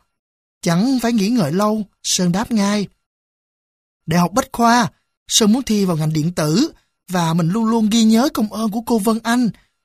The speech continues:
Cô ấy là người mẹ thứ hai của mình, Vân ạ." "Cô ấy thật tốt với anh," Vân nhẹ nhàng nói, mắt nhìn đi nơi khác. "Em tự hỏi không biết có ai tốt hơn như cô ấy hay không?"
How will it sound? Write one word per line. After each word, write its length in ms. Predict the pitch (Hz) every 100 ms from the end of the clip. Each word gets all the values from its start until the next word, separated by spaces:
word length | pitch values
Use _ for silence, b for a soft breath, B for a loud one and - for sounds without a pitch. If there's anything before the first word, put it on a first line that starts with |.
| _ -
Cô 120 | 202
ấy 540 | 202 190 240 247 208
là 140 | 190 175
người 200 | 175 165
mẹ 260 | 160 135
thứ 120 | 160 254
hai 240 | 240 220
của 140 | -
mình, 300 | 196 190 170 151 _ -
Vân 240 | 175 226
ạ." 320 | 202 151 170 - _ _ _ _ _ _
"Cô 100 | -
ấy 160 | 180 254
thật 220 | 220 -
tốt 160 | 214 269
với 80 | 277 -
anh," 240 | 220 220 - _ _ _ -
Vân 240 | 175 175
nhẹ 200 | 170 135
nhàng 280 | 160 156 139
nói, 360 | 151 175 262 320 _ _ _ _ _
mắt 180 | 220 214
nhìn 240 | 190 135
đi 120 | 156
nơi 180 | 185 202
khác. 360 | 190 208 247 - _ _ _ _ _
"Em 260 | 214 208
tự 140 | 185 180
hỏi 380 | 165 139 165 247
không 160 | 220
biết 160 | 202 277
có 100 | -
ai 340 | 208 202 208 190 b _
tốt 220 | 240 302 -
hơn 260 | 233 208
như 100 | 208 190
cô 100 | 190
ấy 140 | 262
hay 100 | 311
không?" 320 | - 226 240